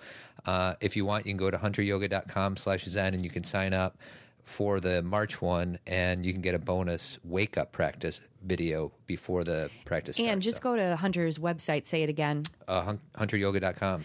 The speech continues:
Speaker 1: slash zen.
Speaker 2: Slash Zen, because y-, she has a great blog. She has a podcast. So it's not just the daily practice that she's offering, just her whole entire business. If you wanna focus as self-, on self-care and y-, it's something that you wanna maybe do from home or on your own time,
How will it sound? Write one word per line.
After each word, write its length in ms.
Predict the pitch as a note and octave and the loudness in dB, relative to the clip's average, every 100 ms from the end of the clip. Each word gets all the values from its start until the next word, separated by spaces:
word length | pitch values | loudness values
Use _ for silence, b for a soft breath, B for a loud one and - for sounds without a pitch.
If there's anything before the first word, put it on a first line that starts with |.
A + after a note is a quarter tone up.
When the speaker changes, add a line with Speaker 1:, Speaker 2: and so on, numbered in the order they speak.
| - | -6
Speaker 1:
slash 360 | - A2 G2+ - | -2 0 0 0
zen. 260 | F#2+ E2 - | 0 0 -4
Speaker 2:
Slash 300 | - F3+ - | -2 0 0
Zen, 220 | F3+ E3+ | 0 2
because 680 | F3 - G3 F3 E3 D#3+ D3+ | 0 0 0 2 2 2 -2
y-, 100 | D#3+ - | -8 -4
she 160 | - | 0
has 100 | E3 | 0
a 40 | D#3 | 0
great 280 | E3 F#3+ | 0 0
blog. 500 | - F#3 F3 F3 F3 | 0 0 2 2 0
She 120 | E3 E3+ | 0 0
has 100 | D3+ | 0
a 60 | |
podcast. 640 | - F3 F3 E3+ F3+ E3 E3 | -2 0 0 -2 0 0 0
So 140 | E3 | -2
it's 140 | D#3 | -2
not 200 | F3 F3 | 0 0
just 180 | E3+ E3+ | 0 -2
the 60 | D#3 | 0
daily 240 | D#3+ D#3 | 2 2
practice 360 | D3+ D#3 D#3 D3+ | 2 -2 -2 -4
that 100 | C#3+ | -2
she's 180 | - D3 | -2 0
offering, 500 | C#3+ - C#3+ C#3 C3 | 0 0 -4 -4 -2
just 280 | D3+ - - | -4 -4 -2
her 120 | D3+ | 0
whole 220 | D#3+ D#3+ | 2 0
entire 320 | D#3 D#3 D3+ | 0 0 0
business. 460 | D3 D3+ D3+ D3 - | 0 -2 -2 -2 -4
If 100 | D3+ | -2
you 180 | E3 D#3 B B - | -2 -2 B B -4
wanna 160 | F#3 | -2
focus 320 | F3+ F3+ E3+ | 0 0 0
as 80 | E3 | -2
self-, 340 | - E3+ E3 - | 0 -2 -2 -4
on 200 | D#3 D3+ | -2 0
self-care 580 | D3+ G3+ G3+ - G#3+ G3 | 0 -2 -2 -2 0 2
and 180 | F#3+ D#3+ | 2 -2
y-, 100 | D#3+ | -2
it's 160 | - D3+ | -4 -2
something 300 | E3 D#3 D#3 | -2 0 -2
that 100 | D3+ | -2
you 100 | D3+ | 0
wanna 180 | D#3 D#3 | 0 2
maybe 200 | D#3 D3+ | 0 0
do 140 | D3+ | -2
from 180 | D3 D3+ | -2 -4
home 340 | - E3+ E3 | -2 -2 0
or 80 | E3 | 0
on 140 | D3+ D3+ | 0 0
your 140 | D3+ | 0
own 160 | D#3 D3+ | 0 -2
time, 420 | D#3+ D3+ D#3 | -2 0 0